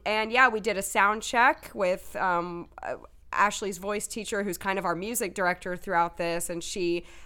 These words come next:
um, put a medley together for us all about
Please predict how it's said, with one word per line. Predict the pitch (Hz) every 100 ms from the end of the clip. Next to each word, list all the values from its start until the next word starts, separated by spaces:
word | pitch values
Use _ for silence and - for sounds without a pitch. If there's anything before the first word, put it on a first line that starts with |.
| -
um, | 196 180
put | - -
a |
medley | 285 233 254 262
together | 226 233 190 185 190
for | 214 185
us | 180 -
all | 220 269
about | - 254 240 233 220 -